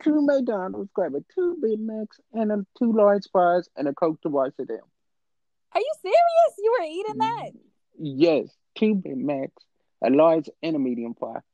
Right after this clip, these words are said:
Speaker 1: and a Coke to wash it down.
Speaker 2: Wow. I'm really shocked to hear that, James.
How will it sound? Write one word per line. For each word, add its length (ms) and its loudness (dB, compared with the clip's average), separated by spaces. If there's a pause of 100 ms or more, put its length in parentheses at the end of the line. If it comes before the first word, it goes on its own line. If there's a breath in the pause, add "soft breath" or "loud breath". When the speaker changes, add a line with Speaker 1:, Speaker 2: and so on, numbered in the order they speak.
(140)
Speaker 1:
and 120 -4
a 60 -6
Coke 260 -6
to 100 -20
wash 260 -10
it 100 -12
down. 180 -16 (2750)
Speaker 2:
Wow. 800 -8
I'm 240 -2
really 220 -6
shocked 320 -8
to 60 -16
hear 160 -8
that, 220 -12
James. 380 -18